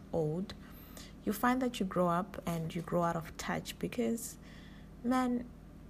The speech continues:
we all grow differently. We're all experiencing life very differently. And in growing apart, you then realize that, you know what, maybe I'm not the person who now shares as much as I used to when I was younger.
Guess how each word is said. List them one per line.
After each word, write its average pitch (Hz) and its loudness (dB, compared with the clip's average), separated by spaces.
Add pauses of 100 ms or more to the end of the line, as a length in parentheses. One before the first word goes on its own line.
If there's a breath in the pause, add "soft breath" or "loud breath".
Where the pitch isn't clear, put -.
(120)
we 226 2
all 254 2
grow 226 2
differently. 190 0
We're 175 0
all 220 4
experiencing 214 2
life 185 2
very 208 4
differently. 175 -2
And 175 0 (1400)
in 214 4
growing 208 4
apart, 190 2
you 196 4
then 190 4
realize 190 2
that, 170 -2 (640)
you 214 4
know 233 6
what, 214 2 (500 loud breath)
maybe 254 4 (300)
I'm 214 4
not 202 4
the 214 2
person 190 2
who 185 2
now 180 4
shares 175 2
as 160 0
much 170 0
as 170 2
I 165 2
used 165 0
to 175 -2
when 156 0
I 147 0
was 147 -4
younger. - -2